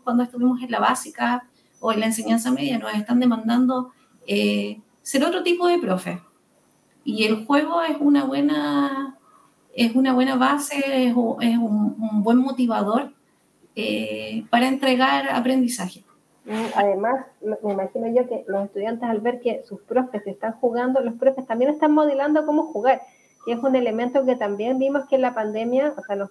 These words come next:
Speaker 2: nos comentaban que también se, se vio como perjudicado, porque los niños y niñas como no tenían, eh, no podían estar con sus pares, muchos no sabían jugar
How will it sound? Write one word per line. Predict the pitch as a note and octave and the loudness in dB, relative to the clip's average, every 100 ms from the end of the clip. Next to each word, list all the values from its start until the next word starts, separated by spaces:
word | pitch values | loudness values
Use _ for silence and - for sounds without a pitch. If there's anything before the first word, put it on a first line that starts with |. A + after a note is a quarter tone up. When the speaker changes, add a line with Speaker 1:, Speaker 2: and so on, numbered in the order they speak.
| _ | _
Speaker 2:
nos | G#3 | -18
comentaban | - G3+ F#3+ F#3 G#3+ B3 C#4 _ _ _ _ _ | -12 -10 -8 -6 -4 -4 -6 _ _ _ _ _
que | G#3 G3+ | -8 -6
también | F#3 A3+ A3+ | -2 -2 -4
se, | B3 - - | -8 -12 -16
se | - | -8
vio | A#3 B3 B3+ B3+ | -2 0 0 -2
como | A3+ G#3+ | -4 -6
perjudicado, | A3 G#3+ - G#3+ G#3 D#4 E4 C4 | -6 -6 -4 -6 0 2 2 0
porque | A#3 A3+ | -4 -6
los | A3+ | -4
niños | A3 B3 C4+ C4+ | -2 0 2 2
y | |
niñas | B3+ C4 C#4 - | 2 0 -2 -4
como | A3+ A3 | -6 -2
no | G#3+ C4 C#4+ | 0 2 2
tenían, | C#4+ C4+ C#4+ D4 D4 C#4+ C#4 C#4 C4 C4 _ _ _ _ | 2 2 2 -2 -2 -4 -6 -6 -6 -12 _ _ _ _
eh, | F#3+ G3 | -4 -2
no | A3 | 2
podían | B3 C#4+ | 4 4
estar | D4+ D#4 D4+ | 2 0 0
con | D#4 D#4 | 0 2
sus | D4+ | 0
pares, | - G#3 G3+ C4 _ _ _ _ _ _ _ _ - | 2 2 0 -6 _ _ _ _ _ _ _ _ 2
muchos | C#4 D4 D#4 | 2 4 0
no | C#4+ D4 | 2 2
sabían | D4 C4+ D4+ E4+ | 2 2 2 0
jugar | - C4 A3 C4+ - - | 0 0 4 2 2 -12